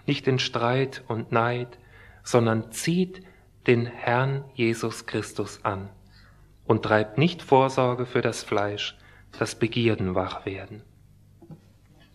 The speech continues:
Ich muss zu Beginn ein persönliches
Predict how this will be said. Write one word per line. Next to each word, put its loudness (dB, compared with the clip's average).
Ich -6
muss 4
zu -2
Beginn 2
ein 2
persönliches 2